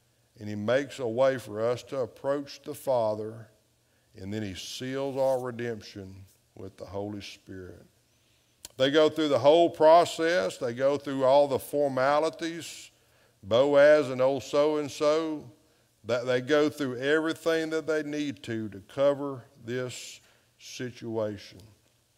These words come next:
So write this down in the, in your margin or on your notes if you're using the outline,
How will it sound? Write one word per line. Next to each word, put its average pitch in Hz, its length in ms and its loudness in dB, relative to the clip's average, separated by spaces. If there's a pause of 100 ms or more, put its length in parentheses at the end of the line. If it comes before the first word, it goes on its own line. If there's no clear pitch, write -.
(920)
So - 120 -6
write 208 260 8
this 208 140 -2
down 190 340 2
in 160 140 0
the, 139 180 -4
in 147 160 -4
your 135 120 -4
margin 135 480 2
or 131 160 -2
on 127 140 0
your 120 120 -6
notes 127 440 -2
if 117 180 -14
you're 110 180 -6
using 117 340 -8
the 101 160 -8
outline, 123 600 -2